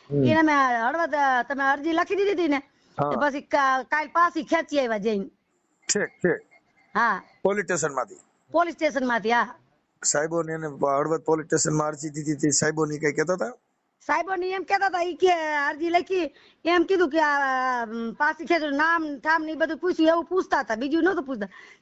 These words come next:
Speaker 2: જે, મ-, જે લખાયું હતું ને ઈ.
Speaker 1: હા. બીજું
Speaker 2: હા.
Speaker 1: કોણે, કોણે લખી દીધી એમ પૂછ્યું હતું?
Speaker 2: ના, એમ નથી પૂછ્યું.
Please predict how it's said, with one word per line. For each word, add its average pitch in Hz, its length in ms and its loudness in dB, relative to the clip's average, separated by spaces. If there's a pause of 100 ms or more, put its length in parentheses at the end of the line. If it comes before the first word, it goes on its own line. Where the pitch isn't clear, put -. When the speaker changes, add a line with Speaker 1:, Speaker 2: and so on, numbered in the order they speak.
Speaker 2:
જે, 269 300 2
મ-, 240 260 0
જે 233 140 2
લખાયું 349 360 0
હતું 359 160 -6
ને 269 100 -6
ઈ. 220 200 -6
Speaker 1:
હા. 131 400 0 (480)
બીજું 185 240 6
Speaker 2:
હા. 208 180 4
Speaker 1:
કોણે, 170 200 0
કોણે 180 260 0
લખી 170 240 -2
દીધી 170 300 0
એમ 160 120 0
પૂછ્યું 170 280 2
હતું? 226 140 -10 (760)
Speaker 2:
ના, 302 260 2
એમ 339 240 0
નથી 381 180 -4
પૂછ્યું. 226 420 -2